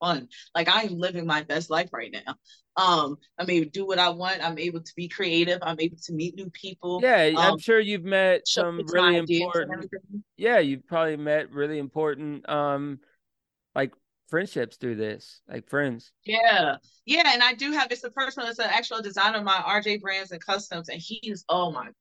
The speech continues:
Speaker 1: gosh, he is amazing. And he has styled so many people. Um, he has styled some, a few celebrities and stuff too, which is great, or they've bought, like,
Speaker 2: Mm-hmm.
Speaker 1: his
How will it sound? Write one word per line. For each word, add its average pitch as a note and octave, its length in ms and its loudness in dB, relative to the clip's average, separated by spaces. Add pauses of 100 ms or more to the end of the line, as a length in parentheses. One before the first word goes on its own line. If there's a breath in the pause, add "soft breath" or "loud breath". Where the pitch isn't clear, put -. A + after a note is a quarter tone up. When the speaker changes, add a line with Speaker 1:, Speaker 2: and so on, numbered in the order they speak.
(160)
Speaker 1:
gosh, G#3 380 4
he G3+ 160 -8
is E3 120 -6
amazing. D#3+ 400 -10 (680 soft breath)
And G#3+ 180 2
he A#3+ 180 2
has G3 200 2
styled G3 580 0
so F#3+ 260 -8
many F#3 260 -8
people. E3+ 720 0
Um, G#3 180 0
he C#4+ 180 2
has D4+ 280 2
styled A3+ 300 -2
some, G#3+ 160 -14 (120)
a G3+ 100 -8
few A3+ 160 -16
celebrities G#3 540 -6
and G#3 80 -8
stuff F#3+ 280 -8
too, G3+ 120 -10
which F3 200 -8
is D#3+ 120 -12
great, F3 440 0
or D#3 120 -2
they've D#3+ 220 -2
bought, E3+ 200 0
like, A#2+ 140 -2
Speaker 2:
Mm-hmm. - 20 -4
Speaker 1:
his B2 200 -6